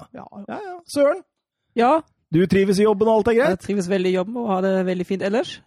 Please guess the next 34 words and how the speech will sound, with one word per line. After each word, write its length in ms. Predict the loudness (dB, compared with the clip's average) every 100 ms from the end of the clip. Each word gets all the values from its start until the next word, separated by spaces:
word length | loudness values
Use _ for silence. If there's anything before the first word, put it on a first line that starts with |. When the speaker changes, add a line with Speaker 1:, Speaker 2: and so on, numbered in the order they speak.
| -4
Speaker 2:
Ja, 140 | -2
ja. 240 | -2 -4 -6
Speaker 3:
Så 100 | -4
vant 120 | -2
jeg 80 | 2
jo 60 | 2
en 100 | 2
øl 220 | 2 2
nå, 220 | 2 2
så 100 | 2
det 100 | 2
var 120 | 2 4
jo 220 | 4 2
deilig, 260 | 2 2
det. 380 | 0 -2 -4 -6
Speaker 2:
<laughs> 520 | -2 -2 2 2 2
Han 200 | 2 2
drar 260 | 2 2 2
opp 140 | 2
den 160 | 0 0
allerede, 420 | 0 2 2 2
ja. 200 | 2 0 0
Speaker 3:
Ja, 380 | 2 2 2
det 80 | 2
var 100 | 0
jo 100 | 0
det. 100 | -2 -6 _ _ 2
Speaker 2:
Jadon 340 | 4 4 2
Sancho 460 | 2 2 2 4 4 4 4 2
gikk 440 | -2 -2 0 0
ikke 240 | -4 -2 0
til 100 | 2
Manchester 460 | 0 0 0 0
United. 500 | 0 2 2 2 0